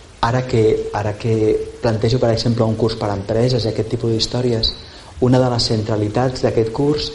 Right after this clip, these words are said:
és que la, la gent se n'adoni que l'empresa, l'administració, és per fer feliç a la gent.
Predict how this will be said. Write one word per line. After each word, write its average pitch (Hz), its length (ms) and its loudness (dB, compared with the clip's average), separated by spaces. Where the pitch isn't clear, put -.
és 123 160 4
que 127 120 -2
la, 110 80 2
la 120 120 4
gent 120 200 2
se - 120 -4
n'adoni 131 360 2
que 113 120 0
l'empresa, 107 600 0
l'administració, 107 1000 0
és 143 260 2
per 117 120 0
fer 127 200 4
feliç 113 440 2
a 90 60 -6
la 90 100 -6
gent. 87 200 -6